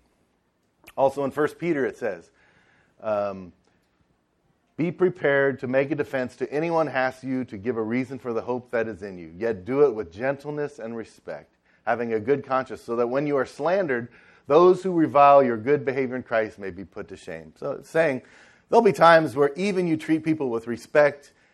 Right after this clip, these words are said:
you, you clearly present the gospel, and people aren't gonna like it. Jesus tells us the score's on the doors. This is the way it's gonna be like sometimes. So be prepared for it. If somebody reviles you, that's all right. But always treat people with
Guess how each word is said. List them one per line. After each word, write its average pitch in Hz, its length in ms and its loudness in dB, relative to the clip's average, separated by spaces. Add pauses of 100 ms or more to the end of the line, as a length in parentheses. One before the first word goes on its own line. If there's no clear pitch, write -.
(120)
you, 107 360 -10
you 107 420 -10
clearly 156 380 0
present 127 320 -6
the 117 80 -8
gospel, 120 420 -2
and 123 460 -6 (160)
people 120 260 -6
aren't 120 180 0
gonna 110 160 -8
like 92 300 -6
it. 69 140 -18 (360)
Jesus 143 300 -6
tells 131 320 2 (140)
us - 160 -18
the - 120 -16
score's 135 400 2
on 123 140 -2
the 113 80 -4
doors. 95 300 -6
This 117 80 -12
is 143 140 -12
the 165 40 -10
way 160 180 6
it's 156 140 2
gonna 147 160 -6
be 143 80 0
like 127 260 6
sometimes. 117 800 -4 (560)
So 165 80 -6
be 165 160 -2
prepared 156 460 4
for 90 160 -6
it. - 20 -8
If 90 80 -14
somebody 139 460 -2 (420)
reviles 135 560 8
you, 135 240 -4 (160)
that's 110 240 -8
all 120 60 -2
right. 104 240 -2 (160)
But 135 420 6 (360)
always 143 680 6
treat 113 320 -12
people 107 380 -10
with 98 160 -12